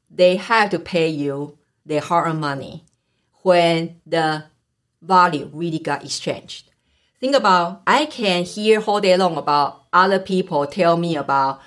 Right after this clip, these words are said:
how great the iPhone is. But until I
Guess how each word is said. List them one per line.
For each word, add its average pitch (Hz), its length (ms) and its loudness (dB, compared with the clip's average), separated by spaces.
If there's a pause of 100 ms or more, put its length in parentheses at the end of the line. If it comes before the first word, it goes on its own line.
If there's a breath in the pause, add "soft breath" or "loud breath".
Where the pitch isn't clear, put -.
(260 soft breath)
how 202 320 2
great 170 580 0 (220)
the 170 80 -6
iPhone 165 560 -2
is. - 200 -18 (380)
But - 160 -2
until 226 920 0 (120)
I 165 480 -2